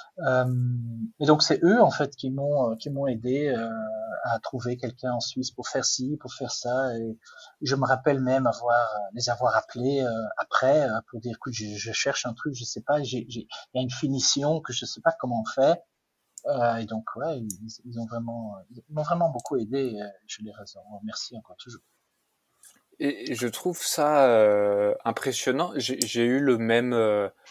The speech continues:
Speaker 2: euh, la même expérience que vous. Alors, j'ai, j'ai pas créé une montre, hein, euh,
Speaker 1: Mhm.
Speaker 2: ni quoi que ce soit, mais lorsque je me suis intéressé à ce milieu-là, moi, dans ma famille, euh,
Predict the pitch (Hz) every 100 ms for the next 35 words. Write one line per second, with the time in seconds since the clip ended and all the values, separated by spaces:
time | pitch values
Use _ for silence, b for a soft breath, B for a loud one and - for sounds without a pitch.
0 | b - 110 104 101 101 101 101 101 98
1 | 98 98 98 107 - b b b b -
2 | - - 120 143 160 160 - 139 135 127
3 | - 120 127 110 - 117 113 110 107 113
4 | 113 110 - 120 107 123 175 160 - 123
5 | 120 110 107 101 101 151 156 117 - 131
6 | - 202 170 110 B B B - 127 -
7 | 127 123 117 - 139 123 123 120 113 -
8 | 143 113 101 120 104 107 123 170 113 107
9 | 104 101 - 113 123 147 143 113 101 98